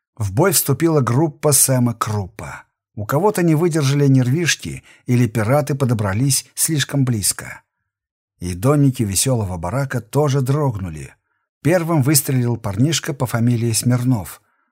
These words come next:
Он высунулся из-за угла, из двух рук, словно залихватский ковбой, стал палить из когтей. Неудивительно, что корсары тут же среагировали и успокоили паренька. Герострат — страшное оружие.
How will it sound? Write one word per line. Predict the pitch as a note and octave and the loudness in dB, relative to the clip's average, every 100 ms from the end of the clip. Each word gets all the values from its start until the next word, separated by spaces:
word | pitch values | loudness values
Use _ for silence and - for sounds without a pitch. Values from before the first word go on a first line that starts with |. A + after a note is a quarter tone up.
| _ _ | _ _
Он | C3 F#3 | 0 2
высунулся | D#3 F3+ E3 D#3 C#3+ C#3+ | 2 2 2 0 0 -2
из-за | D3 C#3 A2+ A2+ | -2 -2 0 0
угла, | B2+ A2 D#3+ D3 E2+ - _ _ | 0 0 -2 -2 -6 -14 _ _
из | - G#2+ | -2 -2
двух | G#2+ C3 - | 0 0 0
рук, | C#3 F#3 D3 - - | -4 -4 -6 -16 -2
словно | - D3 G3 F3 | 0 2 2 2
залихватский | C#3+ D3+ C#3 D#3+ C#3 - B2+ | 2 2 2 2 2 2 -2
ковбой, | - G2+ G2+ F#3 D#3+ - - - | -2 -2 0 0 0 -6 -20 -4
стал | - - G3 | 0 2 2
палить | F3 D3+ D#3 C#3+ | 2 0 2 0
из | D3 | 0
когтей. | - D3 - - F2+ C#2 - _ _ _ _ _ - | 2 0 -2 -6 -6 -8 -16 _ _ _ _ _ -2
Неудивительно, | A2 C#3+ C#3 E3+ E3+ G#2 F#2 | 2 4 2 0 -2 -2 -4
что | - G#2+ | -4 -4
корсары | A#2+ G#2+ C3+ A#2 G#2 | -2 0 2 0 0
тут | B2+ | -2
же | G#2+ | 0
среагировали | G#2 A2 G#2 A2+ D3+ G#2+ F2+ D#2 C#2 _ - | 0 -2 -2 -2 -2 -4 -6 -10 -12 _ -8
и | |
успокоили | G#2 G#2+ A2+ G#2+ A2 F2 | -4 -4 -6 -6 -6 -6
паренька. | E2+ E2 E2+ F#2 D#2+ E2 - _ _ _ _ _ _ _ _ _ | -10 -12 -12 -10 -12 -14 -18 _ _ _ _ _ _ _ _ _
Герострат — | F2+ G2+ G#2 - C#3 D3 | -6 -4 -2 0 0 2
страшное | - D3 E3 D3 G#2+ F#2 | 0 0 -2 -2 -2 -4
оружие. | F2+ F#2 D#2+ C#2+ A1 | -4 -6 -6 -8 -12